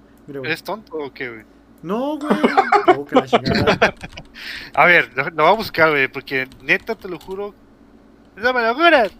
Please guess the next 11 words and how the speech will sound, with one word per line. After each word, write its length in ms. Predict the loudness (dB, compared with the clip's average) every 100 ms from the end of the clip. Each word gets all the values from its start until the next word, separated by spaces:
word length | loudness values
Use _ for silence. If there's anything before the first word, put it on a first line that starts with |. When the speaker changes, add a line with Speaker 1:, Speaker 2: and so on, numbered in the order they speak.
| -20 -20 -20 -6
Speaker 2:
Que 200 | -4 -2
no 100 | -6
es 140 | -8
ese. 280 | -12 -14 -18 _ _ _ _ -20 -20 -20 -20 -20
Dishonored. 640 | -18 -16 -14 -14 -18 -20 -20 -20 -10
Speaker 1:
Tal, 240 | -10 -8
tal 160 | -8 -8
vez 80 | -6
me 60 | -8
esté 160 | -10
confundiendo, 760 | -10 -12 -12 -12 -12 -10 -12